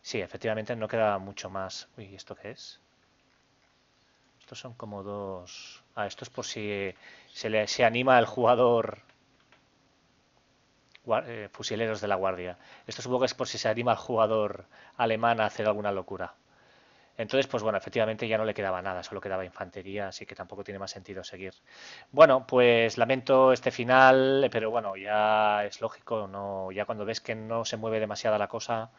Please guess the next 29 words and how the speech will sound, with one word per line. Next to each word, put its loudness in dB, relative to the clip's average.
eh, -2
y -12
ya -2
empiezas -2
a 0
hacer -6
tonterías 0
de -6
mover, 0
intentar -6
cazar -4
tanques -2
rusos -12
y -14
perder -2
los -6
Hetzers, -2
pues -10
bueno, -10
es -14
mejor -6
acabar. 0
¿Y -12
esto -14
qué -16
es? -16
Ah, -8
fra-, -20
francotiradores. -10